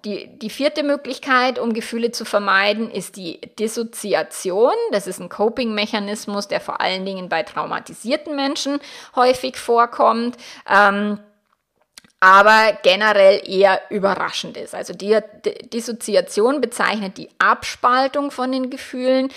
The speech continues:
So, wir beginnen nur noch im Kopf in unseren Gedanken zu leben und unseren K-, Körper immer weniger wahrzunehmen. Und als ich tatsächlich angefangen hab mit Coaching vor vielen, vielen Jahren, hab ich viel über Meditation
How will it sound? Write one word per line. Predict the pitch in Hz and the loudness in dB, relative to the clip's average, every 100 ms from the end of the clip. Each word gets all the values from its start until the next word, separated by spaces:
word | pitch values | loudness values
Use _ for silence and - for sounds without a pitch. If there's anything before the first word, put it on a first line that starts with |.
| - - | -12 -6
So, | - 226 214 | 2 4 4
wir | 208 | 0
beginnen | 202 220 233 262 | -4 -2 0 2
nur | 233 226 | 2 2
noch | 226 - | 0 -2
im | 196 180 | -8 -10
Kopf | - 247 302 - - | 0 2 2 -2 -8
in | 214 | -8
unseren | 175 196 180 | -6 -8 -8
Gedanken | 180 - 170 226 - 254 | -8 -2 -2 -2 -6 -8
zu | - | -8
leben | 262 254 269 277 320 - - - - | -8 -8 -8 -8 -10 -12 -20 -12 2
und | 254 277 302 | 4 4 0
unseren | - 233 226 208 | -2 0 0 -4
K-, | - - | -10 -14
Körper | - 214 240 247 247 - | -4 -2 2 2 2 0
immer | 208 208 202 | -2 0 -2
weniger | 190 185 196 | -4 -2 -2
wahrzunehmen. | 175 160 165 - - - - - | -2 -4 -6 -10 -14 -14 -12 -10
Und | 190 | -4
als | - 220 | -2 -2
ich | 277 - - - | -6 -12 -16 -10
tatsächlich | 254 262 269 - | -2 0 0 -4
angefangen | 285 330 285 277 285 269 | -4 -2 -2 0 -2 -4
hab | 277 - | -6 -6
mit | 240 233 | -6 -6
Coaching | - 247 269 - 277 | -4 -4 -2 -2 -2
vor | 269 - | -4 -8
vielen, | - - 392 285 | -10 -10 -4 -4
vielen | 240 202 185 - | -4 -6 -6 -4
Jahren, | - - 269 - - - - - | 0 0 0 -4 -18 -18 -20 -6
hab | 233 240 - | -2 0 -2
ich | 262 262 - - | -8 -8 -12 -14
viel | - - 262 - | -10 -6 -6 -2
über | 240 240 | 0 0
Meditation | 226 214 214 214 - 202 214 226 | 0 -6 -6 -6 -2 0 0 -2